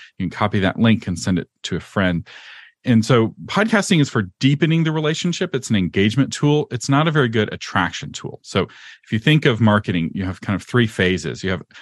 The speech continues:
attracting, engaging, and converting, getting people to know who you are, like you, and trust you. Those are the three steps.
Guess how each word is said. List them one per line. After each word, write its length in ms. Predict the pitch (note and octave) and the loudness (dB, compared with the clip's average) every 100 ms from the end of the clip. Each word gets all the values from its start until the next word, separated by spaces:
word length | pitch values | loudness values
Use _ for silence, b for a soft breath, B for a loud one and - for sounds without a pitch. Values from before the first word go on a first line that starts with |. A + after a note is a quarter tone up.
| B - | B -10
attracting, 680 | G2 C3 B2+ - C3+ B2 G#2+ | -2 0 0 2 2 4 2
engaging, 580 | F#2+ F#2+ F#2 F#2 F#2+ - | 0 0 -2 -2 -2 -2
and 240 | F#2+ F#2 _ | -4 -4 _
converting, 500 | - G2 F2 E2 C#2+ | -6 -4 -4 -4 -6
getting 260 | - G2+ G2+ | -4 0 0
people 240 | A2 G2+ F#2 | -2 -6 -4
to 120 | G2 | 0
know 260 | G2+ A2+ | 2 4
who 80 | B2 | 6
you 220 | A#2+ A#2 | 4 4
are, 340 | G2+ F#2+ F#2+ G2 B B B | 2 0 0 -4 B B B
like 360 | F#2 F#2+ F#2+ G2 | -2 -2 -2 -2
you, 260 | F2+ F2+ _ _ - | -2 -4 _ _ -8
and 120 | F2 | -6
trust 320 | - D2 - | -4 -6 -8
you. 60 | - | -14
Those 240 | G#2+ F2+ F2+ | -10 -8 -8
are 60 | - | -6
the 80 | F#2 | -8
three 300 | - G2 F2 | -4 -2 -2
steps. 540 | - G2 D#2+ - - | -2 0 0 -2 -12